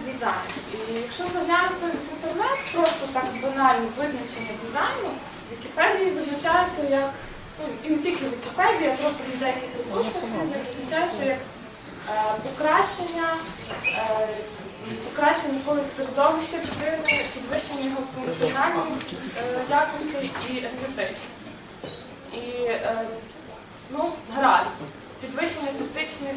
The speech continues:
якостей і функціональних, але ми б, напевно, тоді в якийсь момент би зупинилися, бо в нас є чудовий стілець, він непоганий,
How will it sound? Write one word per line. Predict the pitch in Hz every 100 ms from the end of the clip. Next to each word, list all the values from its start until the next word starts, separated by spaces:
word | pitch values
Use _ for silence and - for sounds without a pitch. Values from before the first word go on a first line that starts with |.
| 247
якостей | 262 269 262 262 - 247 233 226
і | 226 226 226 226 220 247 240 - 240
функціональних, | 240 233 247 240 277 339 339 320 302 - - 220
але | 233
ми | 247 330
б, | 359 330 302 269
напевно, | 247 285 302 320 320
тоді | 262
в | 285
якийсь | 269 247 240
момент | 233 277 294
би | 247 233
зупинилися, | 226 254 302 370 349 - 294 294 -
бо | 233
в | 269
нас | 269 262
є | -
чудовий | - 269 247
стілець, | - 247 277 392 277
він | 262
непоганий, | 247 233 240 311 339